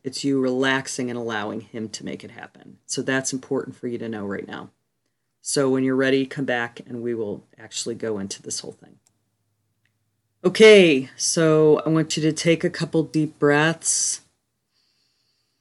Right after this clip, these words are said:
Make sure you're in a comfortable place,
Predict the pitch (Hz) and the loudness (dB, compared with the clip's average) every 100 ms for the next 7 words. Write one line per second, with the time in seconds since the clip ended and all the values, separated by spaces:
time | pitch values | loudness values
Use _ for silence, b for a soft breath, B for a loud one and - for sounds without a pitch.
0 | _ _ 143 - - 151 151 147 147 147 | _ _ -4 -2 2 4 4 4 0 -2
1 | 151 - 135 139 - - 151 151 160 156 | -8 -8 -4 -4 -4 2 6 6 4 0
2 | - - | -2 -4